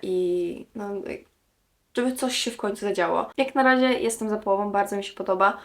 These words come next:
i będę przychodziła z kolejnymi update'ami, albo jeśli uda mi się jakoś w tym tygodniu ją przeczytać, to przyjdę już z podsumowaniem.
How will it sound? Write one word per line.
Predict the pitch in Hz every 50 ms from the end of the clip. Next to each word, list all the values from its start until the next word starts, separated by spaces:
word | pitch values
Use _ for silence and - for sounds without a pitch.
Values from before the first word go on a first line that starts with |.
| - - _ _ _ _ _
i | - 233 240 240 226
będę | 202 202 208 208 214 208 214
przychodziła | 214 - - - 196 190 202 208 202
z | 202
kolejnymi | - - 190 196 214 220 214 -
update'ami, | - - - 190 196 - 196 202 208 208 - -
albo | - - 185 190 190
jeśli | 196 196 - - 185 -
uda | - 208 - 185 185
mi | 202 220
się | - - 98 95 92 90 - - - - _ _ _ _ _
jakoś | - - - - - 202 -
w | - -
tym | 202 208
tygodniu | 208 202 185 202 196 196 196 190 185
ją | 190 185 185
przeczytać, | - - - - 208 - 196 190 - -
to | 185 180 175
przyjdę | 175 - - - 185 175 175 175
już | 180 175 - -
z | - -
podsumowaniem. | - 190 - - 208 196 190 185 175 165 160 160 -